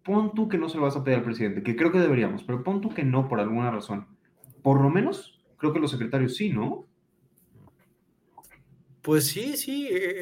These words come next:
Speaker 2: e-, eso sí podría ser, de poner las secretarías, pero es que no sé, o sea, ahorita, mm,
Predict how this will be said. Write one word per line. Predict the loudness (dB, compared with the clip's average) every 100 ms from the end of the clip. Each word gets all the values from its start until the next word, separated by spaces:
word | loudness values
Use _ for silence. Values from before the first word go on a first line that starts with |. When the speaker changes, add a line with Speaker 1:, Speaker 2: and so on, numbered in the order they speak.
| -2 4
Speaker 2:
e-, |
eso | 4 2
sí | -4
podría | 0 2 2
ser, | -2 -4
de | -6 -6 -10 -20 -20 -6
poner | 0 2
las | 2
secretarías, | 0 -4 -2 -2 -2 -6 -18 _ _ _ _
pero | 4 4
es | 4 0
que | 4
no | 6
sé, | 6 6
o | 6
sea, | 6 8
ahorita, | 8 6 6 4 2 2
mm, | 2